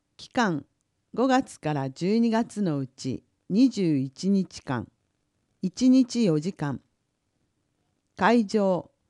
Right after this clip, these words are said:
長井障害者スポーツセンター。締め切り、三月三十一日。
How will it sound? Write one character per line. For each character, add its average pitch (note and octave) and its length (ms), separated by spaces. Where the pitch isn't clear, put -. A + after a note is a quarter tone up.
長 B3 300
井 G#3+ 100
障 G#3 300
害 G#3+ 200
者 D#3+ 200
ス - 140
ポ G#3 220
ー - 20
ツ - 140
セ G3 160
ン E3 100
タ - 200
ー。 A#2 160
締 - 200
め A3+ 160
切 G3+ 200
り、 F3 240
三 B3+ 320
月 F3 240
三 A3 340
十 C#3+ 240
一 C3+ 320
日。 E3+ 480